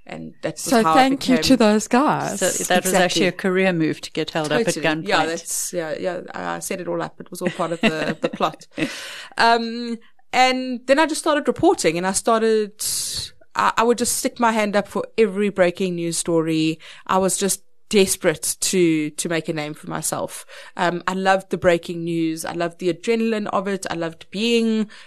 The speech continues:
Speaker 1: like, in the thick of things. So I just started reporting and reporting and reporting. Um, in the back of my head, I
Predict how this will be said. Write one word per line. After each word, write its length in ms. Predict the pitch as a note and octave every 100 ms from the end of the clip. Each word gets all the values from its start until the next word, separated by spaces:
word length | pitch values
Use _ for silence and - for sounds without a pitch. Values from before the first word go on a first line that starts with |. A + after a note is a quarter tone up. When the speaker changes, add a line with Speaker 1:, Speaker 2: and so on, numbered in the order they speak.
| -
Speaker 1:
like, 200 | - F3 -
in 160 | A#3 A#3
the 80 |
thick 280 | A3+ - B3
of 100 | A#3+
things. 760 | - A3 G#3+ G#3+ G#3 G#3+ - - - -
So 460 | - G3+ F#3+ F#3 F3+
I 140 | - G3+
just 280 | G3+ A3 -
started 640 | - G#3 F3+ F3+ E3 - - - - - - -
reporting 600 | F3 - F3 - - -
and 80 | F3
reporting 460 | D#3+ F3 E3+ -
and 80 | -
reporting. 640 | F2 - - - - F3+ - - - - -
Um, 400 | G3+ G#3 A3 G#3+ -
in 80 |
the 80 | F4
back 160 | G4 A#4
of 40 | C5
my 120 | A#4 D4+
head, 260 | A3+
I 80 | A#3